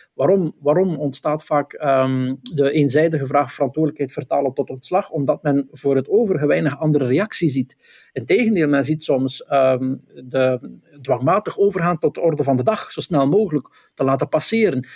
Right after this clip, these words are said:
En dan, eh, vergroot die druk en wordt die eigenlijk gereduceerd tot, "Ga dan weg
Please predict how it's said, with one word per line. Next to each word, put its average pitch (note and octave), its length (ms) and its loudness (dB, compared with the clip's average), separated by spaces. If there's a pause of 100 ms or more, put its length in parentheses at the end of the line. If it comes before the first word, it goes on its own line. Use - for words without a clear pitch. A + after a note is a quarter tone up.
(180)
En B2+ 160 -2
dan, F#3+ 360 2
eh, C#3 260 2
vergroot D3+ 520 0
die D#3 120 2
druk E3+ 260 2
en C#3+ 520 -2
wordt D#3 200 -4
die D3 100 2
eigenlijk D#3 180 -2
gereduceerd C#3+ 600 -2
tot, - 240 -4 (320)
"Ga - 160 0
dan C3+ 160 2
weg G3+ 280 -2